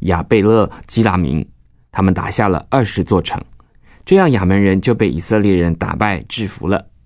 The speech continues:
这一仗打来是这么顺利，耶夫他和他的团队更是开心地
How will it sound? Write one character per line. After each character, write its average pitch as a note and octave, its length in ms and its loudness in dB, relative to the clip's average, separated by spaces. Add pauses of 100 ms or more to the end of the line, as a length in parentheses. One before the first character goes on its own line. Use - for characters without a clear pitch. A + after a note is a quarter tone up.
(460)
这 A#3 160 0
一 - 20 0
仗 G3 240 2
打 G2 140 0
来 F2+ 240 0
是 A2 140 -2
这 D3+ 180 0
么 G#2 120 2
顺 G2+ 280 2
利， F#2+ 220 0 (300)
耶 G#2+ 140 2
夫 G#2 80 0
他 G#2 320 0 (200)
和 G#2 180 0
他 G#2 80 0
的 G2+ 100 2
团 F2 240 -4
队 F2+ 240 2 (160)
更 B2 220 4
是 G#2 140 -2
开 B2 240 0
心 D3+ 200 0
地 C3+ 180 2